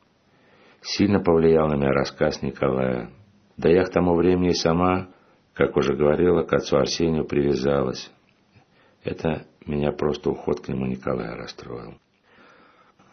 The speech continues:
Продолжу рассказ об отце Арсении и его жизни.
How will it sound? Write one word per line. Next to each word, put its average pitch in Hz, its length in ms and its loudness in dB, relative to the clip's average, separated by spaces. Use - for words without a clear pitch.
Продолжу 104 460 6
рассказ 101 560 2
об 76 200 2
отце 73 200 2
Арсении 92 640 4
и 71 160 0
его 73 260 4
жизни. 67 480 -2